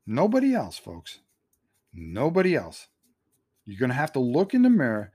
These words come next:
and take a good look at that guy. And, and, and, you know, this isn't a popular reply.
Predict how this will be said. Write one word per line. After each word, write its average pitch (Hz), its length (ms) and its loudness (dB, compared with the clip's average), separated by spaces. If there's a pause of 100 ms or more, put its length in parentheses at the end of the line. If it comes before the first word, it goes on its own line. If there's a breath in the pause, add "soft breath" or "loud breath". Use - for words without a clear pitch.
(380 soft breath)
and 98 200 -10
take 117 200 -6
a 214 60 0
good 190 240 2
look 170 320 0
at - 120 -8
that 82 180 -16
guy. - 180 -18
And, 254 240 -2
and, 214 400 -4
and, 254 180 4
you 247 80 6
know, 247 120 2
this 311 220 -4
isn't 277 260 4
a 190 60 2
popular 170 720 0
reply. 147 640 -4